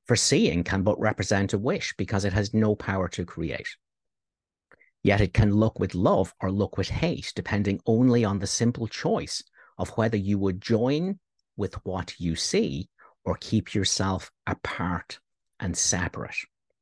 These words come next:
So this is the same sentiment here. Um, just to explain little bits of it, well, let's go through it again.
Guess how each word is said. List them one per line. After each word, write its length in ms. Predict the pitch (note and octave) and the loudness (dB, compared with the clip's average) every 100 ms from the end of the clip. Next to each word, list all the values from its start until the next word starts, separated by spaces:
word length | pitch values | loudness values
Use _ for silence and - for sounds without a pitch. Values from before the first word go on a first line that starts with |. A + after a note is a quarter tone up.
| _ _ _ _ _ _ _ _ _ _ - - - | _ _ _ _ _ _ _ _ _ _ -20 -20 -12
So 100 | - | 0
this 200 | A2 A#2+ | 2 4
is 80 | C#3+ | 4
the 80 | A2+ | 2
same 300 | - A2 G#2 | 4 6 4
sentiment 600 | - F#2+ F#2+ E2+ C#2 - | 4 2 0 -2 -4 -6
here. 300 | - - - _ _ _ - _ _ | -10 -10 -12 _ _ _ -20 _ _
Um, 640 | F#2 F2+ F2 F2 F2+ F2 E2+ _ | 0 2 4 4 6 4 0 _
just 500 | A#2 - C3+ F#3 - - - | -8 0 2 2 -2 -6 -2
to 280 | A2+ F#2+ - | 0 0 -2
explain 1200 | - F#2 - - - - F#2 G2+ G#2+ G#2 G2 A#2+ G#3 _ _ _ | -6 -8 -6 -8 -6 -2 0 2 2 2 2 0 -2 _ _ _
little 220 | - - | -6 -6
bits 320 | - D#2 - | -4 -6 -6
of 100 | - | -8
it, 280 | F#2 G3+ - - - - _ | 0 0 0 -10 -20 -20 _
well, 120 | G#3+ | -8
let's 140 | G#3+ - | -8 -4
go 80 | |
through 200 | - - | -4 -2
it 60 | D2+ | -2
again. 280 | C#2 D2 | -2 -4